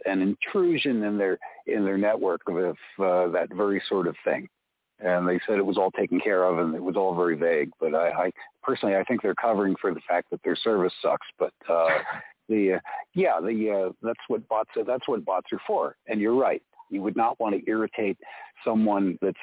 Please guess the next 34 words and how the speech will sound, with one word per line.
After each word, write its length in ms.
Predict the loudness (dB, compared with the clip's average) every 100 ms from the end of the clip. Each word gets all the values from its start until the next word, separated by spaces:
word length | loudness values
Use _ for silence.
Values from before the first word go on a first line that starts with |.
| 0
I 160 | 0 2
T 140 | 0 2
oriented 540 | 2 2 0 -2 0
like 200 | -2 0
Musk 260 | 0 -2 -2 -10 -20 -20 -6
with, 280 | 0 2 2 -4 -6 0
uh, 200 | 2 2 0
something 240 | -4 -2
like 260 | 0 0 0
bots. 300 | 0 0 -2 -14 -20 -20 _ -4
I 100 | 0
mean, 160 | 0 0
he 140 | 0
would 160 | -2 0
be, 200 | 0 0 -6 -20 _ -10 0
definitely, 520 | 0 0 -4 -2 -2
he 140 | 0
would 140 | 0 0
be 120 | 0
reaching 360 | 0 0 -2 -2
for 100 | 0
the 140 | -2 -4 -2
slipper 280 | -2 -2 -2
to 120 | -4 -6 -12
squash 320 | -6 0 0 0
that 180 | -4 -4 -4
thing. 240 | -4 -4 -8 _ _ -12
You 180 | -4
know, 240 | -2 -2 -2
it, 160 | -4 -4 0 0
um, 200 | 0 -4 _ _ _ -20 _ _ _ _ -20 -20 -20 -20 _ -6
uh, 120 | -6 -4
well, 240 | 0 2
that's 200 | 4 2